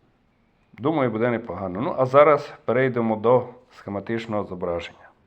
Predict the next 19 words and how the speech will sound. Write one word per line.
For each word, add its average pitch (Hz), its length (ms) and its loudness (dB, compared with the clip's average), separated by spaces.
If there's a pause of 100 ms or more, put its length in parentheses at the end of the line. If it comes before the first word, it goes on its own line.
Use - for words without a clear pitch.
(1600)
Ну 143 60 -10
що, 143 140 -4
друзі, 127 420 -4
а 147 120 -6
зараз 131 440 0 (400)
схематичне 120 720 -8
зображення 104 760 -8 (500)
майбутнього 104 720 -10 (100)
міні-трактора. 98 800 -14 (640)
Як 104 240 -16
я 107 80 -8
вже 107 180 -8
казав, 101 380 -10
беру 104 200 -6
за 104 140 -10
основу, 95 520 -12 (920)
е, 90 600 -16 (160)
будову, 98 560 -10 (180)
принцип 101 460 -10